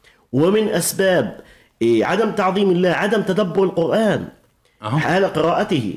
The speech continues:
Speaker 1: قال الله تبارك وتعالى: "كتاب أنزلناه إليك مبارك ليدبروا آياته وليتذكر أولو الألباب".
Speaker 2: نعم.
Speaker 1: كذلك الغفلة عن ذكر الله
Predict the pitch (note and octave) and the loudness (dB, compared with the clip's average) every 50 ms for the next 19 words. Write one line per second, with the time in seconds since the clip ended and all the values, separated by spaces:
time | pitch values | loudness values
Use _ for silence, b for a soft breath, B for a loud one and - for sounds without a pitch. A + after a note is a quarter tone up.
0 | - - _ - F3+ F#3+ F3+ D#3 D#3 F3 F3+ D#3 C#3+ C3+ C#3+ D#3 E3 D3+ D3 C3 | -10 -14 _ -2 0 2 2 2 2 2 2 2 0 0 0 0 -2 -2 -2 -4
1 | C3+ C3 F3 E3+ D3 B2 C3+ C3 C3 E3+ F3 E3+ D3+ C#3+ C3+ - - D3 F#3 G3 | -2 0 0 0 0 0 -2 -2 0 2 2 2 2 0 -2 0 0 0 2 2
2 | E3 C#3+ D3+ C#3+ C3+ B2 C3+ D3+ E3+ F3+ E3 C#3 C3 A2 G2+ A#2+ C3+ E3 G3 F#3 | 2 2 2 2 2 2 2 2 2 2 2 2 2 0 2 2 2 0 0 0
3 | - D#3+ C#3 C3 A#2+ G#2+ A#2 A2+ A2 B2+ D#3+ - E3 C#3+ B2+ A2+ A#2+ C#3 E3 D#3 | -2 -2 0 0 0 0 0 0 0 -2 -2 -2 -2 -2 0 0 0 0 0 -2
4 | C#3 B2 C#3 B2 G#2+ G2+ - - D#3+ D#3 C3+ A#2 - - A2 A2 A2 C3+ D#3+ F3+ | -4 -4 -4 -4 -4 -4 -6 -4 -2 -2 -2 -2 -2 -2 -2 0 0 0 0 0
5 | F3 F3 D3+ A#2+ A#2 A2+ A2 G2+ E2+ G#2 C3+ D#3 - - D3+ D3 C3+ B2 B2+ B2+ | -2 -4 -6 -4 -4 -4 -4 -6 -4 -6 -6 -6 -4 -4 -4 -2 0 0 2 0
6 | B2 - G#2+ A2+ A2 C#3+ E3 C3+ F#2+ - - - B B B - A#2 G#2 G#2+ B2+ | 0 0 -2 -2 -2 0 0 0 -2 -4 -10 -18 B B B -12 -6 -2 0 2
7 | C#3+ F3+ G#3+ G#3 - E3 E3+ D#3+ - A3 B3 A#3 - G#3+ A3 G#3+ F3+ E3 F3+ D#3+ | 2 2 0 0 0 0 -2 0 0 -2 -4 -4 -4 -2 -2 0 0 0 -2 -2
8 | D#3 F3 E3+ - F3 D3+ C#3+ C#3+ D#3+ F3+ F3+ E3+ F3+ F#3 F3+ | -2 -4 -4 -4 -2 0 2 2 2 2 2 2 0 0 -2